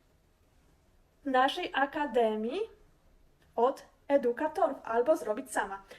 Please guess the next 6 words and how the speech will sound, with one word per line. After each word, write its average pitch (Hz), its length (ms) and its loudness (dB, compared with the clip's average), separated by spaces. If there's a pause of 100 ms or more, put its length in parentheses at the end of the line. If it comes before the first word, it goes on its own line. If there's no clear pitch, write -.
Napisz: 359 540 0 (880)
„Analiza”, 330 560 4
jeśli 302 460 -4
chcesz 262 420 -2
ją 269 140 -4
mieć 226 420 -4